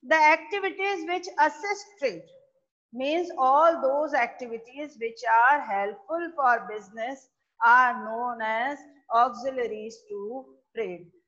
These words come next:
Shall I explain you this one? Then we will move towards.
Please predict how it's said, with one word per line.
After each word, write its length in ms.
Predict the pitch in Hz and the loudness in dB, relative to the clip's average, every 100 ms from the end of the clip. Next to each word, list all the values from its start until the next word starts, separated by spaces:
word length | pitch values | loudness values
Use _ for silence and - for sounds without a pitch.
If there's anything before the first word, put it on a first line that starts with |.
| _ _ | _ _
Shall 260 | _ 277 269 | _ -6 0
I 200 | 285 277 | 0 0
explain 500 | 269 - 262 254 269 | -4 -8 -4 -2 -2
you 200 | 277 269 247 | -4 -6 -4
this 220 | 247 247 | -6 -4
one? 260 | 262 262 254 | -6 -4 0
Then 260 | 233 240 | 0 0
we 100 | 247 | -6
will 240 | 233 240 240 | -4 -4 -6
move 280 | 233 233 - - | -6 -6 -6 -12
towards. 680 | 277 226 202 175 - - - | -18 -10 -10 -10 -16 -20 -20